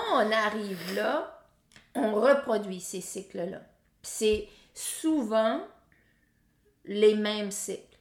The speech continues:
OK ? Puis on avait parlé dans l'émission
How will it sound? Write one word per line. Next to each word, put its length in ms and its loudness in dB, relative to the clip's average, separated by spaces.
OK ? 200 -6
Puis 160 -6
on 220 -4
avait 260 -4
parlé 540 0
dans 680 -2
l'émission 880 -4